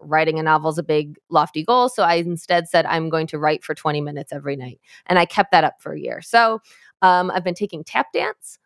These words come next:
for a while, and I'm still in the beginner class. And so my goal is to get to intermediate class, and I'm going to do that by tap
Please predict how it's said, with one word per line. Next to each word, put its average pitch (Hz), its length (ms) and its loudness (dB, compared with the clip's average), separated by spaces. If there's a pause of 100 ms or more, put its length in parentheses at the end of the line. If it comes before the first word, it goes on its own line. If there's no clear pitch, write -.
for 320 160 0
a 302 100 2
while, 320 460 2
and 247 140 2
I'm 196 220 -2
still 302 500 0
in 269 120 -4
the 240 80 2
beginner 254 460 -2
class. 370 600 -2 (300)
And 240 140 0
so 233 120 -2
my 190 200 0 (120)
goal 311 420 4
is 240 160 -2
to 247 100 -8
get 135 140 -10
to 202 100 -4
intermediate 185 640 0
class, 285 380 2
and 214 100 -4
I'm 190 140 -4
going 175 200 -4
to 170 100 -14 (120)
do 240 180 -4
that 262 200 2
by 175 180 0 (140)
tap 240 240 2